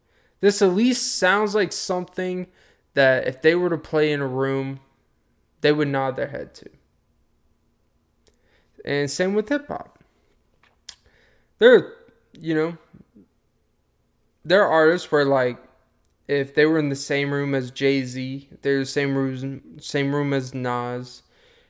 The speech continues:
if they were in the same room as, you know, uh, you know, Rakim, is it Rakim or Rakim? They're in the,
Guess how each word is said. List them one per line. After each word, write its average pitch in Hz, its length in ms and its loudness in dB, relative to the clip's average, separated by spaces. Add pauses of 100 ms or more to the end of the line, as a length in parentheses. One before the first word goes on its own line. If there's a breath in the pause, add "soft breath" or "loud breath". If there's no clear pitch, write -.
(180 soft breath)
if 127 140 -12
they 143 140 4
were 147 120 4
in 139 160 0
the 135 60 -2
same 135 440 -4
room 131 400 -6
as, 120 580 -4
you 117 120 -12
know, 113 320 -6
uh, - 500 -8 (1080)
you 127 140 -8
know, 120 460 -2
Rakim, 139 840 -2 (500)
is 120 180 -8
it 117 60 -10
Rakim 117 540 -6
or 127 80 -8
Rakim? 120 540 -12 (840 soft breath)
They're 147 180 2
in 139 120 -2
the, 127 280 -4